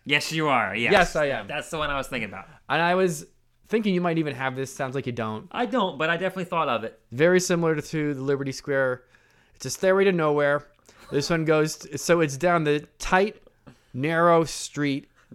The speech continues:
Speaker 2: in China. Between, so the Temple of Good Harvest is on your right. The fast food Chinese is on your left. You're going straight back to, like, the back entrance of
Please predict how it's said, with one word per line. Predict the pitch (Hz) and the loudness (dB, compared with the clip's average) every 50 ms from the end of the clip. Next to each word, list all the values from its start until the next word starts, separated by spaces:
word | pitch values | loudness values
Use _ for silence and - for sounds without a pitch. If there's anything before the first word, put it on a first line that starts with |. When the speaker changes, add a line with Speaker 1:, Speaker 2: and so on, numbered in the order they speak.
| 117 127 | -16 -10
Speaker 2:
in | 160 135 127 127 120 | -8 -6 -6 -6 -8
China. | - - - 139 131 127 120 110 107 104 110 113 _ _ _ _ _ _ _ _ _ _ _ _ _ _ _ _ _ _ - | -8 -8 -6 -6 -4 -4 -6 -6 -8 -10 -16 -18 _ _ _ _ _ _ _ _ _ _ _ _ _ _ _ _ _ _ -6
Between, | 117 127 127 120 - - - 175 175 175 175 175 170 170 160 - - | -4 -2 -2 -2 -2 0 2 2 4 4 4 4 2 2 0 -4 -6
so | - 151 | -4 -2
the | 143 139 139 | 0 0 0
Temple | 139 - 165 156 156 160 160 | 0 0 0 2 2 2 4
of | 156 147 143 135 135 | 4 2 2 -2 -2
Good | 131 151 143 | -2 0 0
Harvest | 131 143 143 139 135 135 139 135 - - | 2 2 0 0 0 0 -4 -4 -4 -6
is | 123 117 | -6 -6
on | 131 127 127 | -6 -6 -6
your | 120 113 113 | -6 -6 -4
right. | 123 151 160 170 165 165 165 - - _ _ _ _ _ _ _ _ _ _ _ _ _ | -2 0 0 0 0 -2 -4 -8 -16 _ _ _ _ _ _ _ _ _ _ _ _ _
The | - 120 123 131 131 127 127 127 127 127 123 123 123 - _ _ _ _ _ _ _ | -12 -6 -4 -2 -2 -2 -2 -2 -2 -2 -4 -4 -6 -8 _ _ _ _ _ _ _
fast | - - 151 151 147 - - | -4 -2 -2 -2 -2 -4 -4
food | - 160 151 147 147 143 139 131 123 - - 226 - _ _ _ _ _ - | -2 0 2 2 2 2 0 -2 -6 -12 -18 -20 -20 _ _ _ _ _ -10
Chinese | - - 147 147 147 139 131 | -6 -4 -2 -2 0 -2 -2
is | 127 139 | -2 -4
on | 131 123 | -4 -4
your | 120 127 | -2 0
left. | 143 160 175 180 - - | 2 2 2 2 0 0
You're | 196 | 2
going | 190 220 208 208 | 2 4 4 2
straight | 202 - - 233 214 180 - | 0 2 4 4 4 4 2
back | 180 160 156 156 - - - | 0 0 0 0 -2 -4 -4
to, | - 160 | -2 0
like, | 147 147 139 139 139 143 147 | 2 2 2 0 0 -4 -6
the | 131 131 | -8 -6
back | 127 104 147 147 147 147 - 151 | -4 -2 -2 -2 -2 -2 -4 -6
entrance | 139 135 135 - 139 131 127 127 - | -6 -6 -6 -4 -6 -6 -6 -6 -10
of | - - 131 123 123 120 113 107 110 | -10 -6 -4 -4 -4 -4 -6 -8 -14